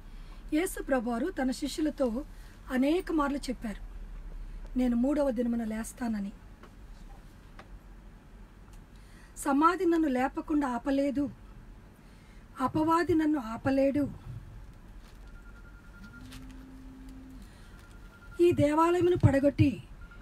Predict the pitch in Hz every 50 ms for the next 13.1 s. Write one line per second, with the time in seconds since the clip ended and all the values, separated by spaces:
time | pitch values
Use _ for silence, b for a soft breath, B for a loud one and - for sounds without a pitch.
0 | - - - - - 262 277 320 349 349 269 220 277 285 311 320 330 330 330 320
1 | 320 294 285 262 254 254 247 240 240 240 240 240 - - 240 220 - - 262 269
2 | 277 294 294 202 - - - - - b b b b b b b - 254 262 254
3 | 247 - - - - 247 240 247 262 277 254 277 262 254 240 240 240 233 233 226
4 | - - 226 254 349 - - - - - - - - - - 254 226 240 254 277
5 | 269 302 294 269 247 240 254 247 240 233 226 226 - _ _ 220 214 214 202 -
6 | - B B B B B B B - 254 254 262 320 320 311 - - 247 220 233
7 | - - - 277 - - 294 285 277 - - 226 208 214 247 214 196 - B B
8 | B B B B B B B 277 240 226 226 220 214 214 214 214 - - - -
9 | - 269 247 247 247 247 - - 320 - - 349 330 - - 240 254 294 349 320
10 | 254 - - - - - 220 220 208 - - - - - - - - - - -
11 | - - - - - - - - - - - - - - - - b b b b
12 | b b b b b b b - 285 285 339 381 - 349 294 269 254 262 285 311
13 | 330 349